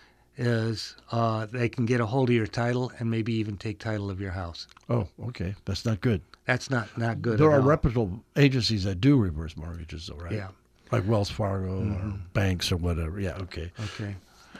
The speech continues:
Speaker 1: And the, the one, this one, it really doesn't has to do with anything with computers, but has to do a lot with the elderly,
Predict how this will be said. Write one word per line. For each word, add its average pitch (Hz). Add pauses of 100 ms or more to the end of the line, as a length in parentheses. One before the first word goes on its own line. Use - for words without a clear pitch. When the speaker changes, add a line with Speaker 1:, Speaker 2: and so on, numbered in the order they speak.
(140)
Speaker 1:
And 151
the, 143
the 175
one, 170
this 156
one, 135
it 123
really 147
doesn't 123
has 120
to -
do 120
with 120
anything 127
with 110
computers, 131
but 107
has 117
to 120
do 113
a 110
lot 107
with 110
the 104
elderly, 120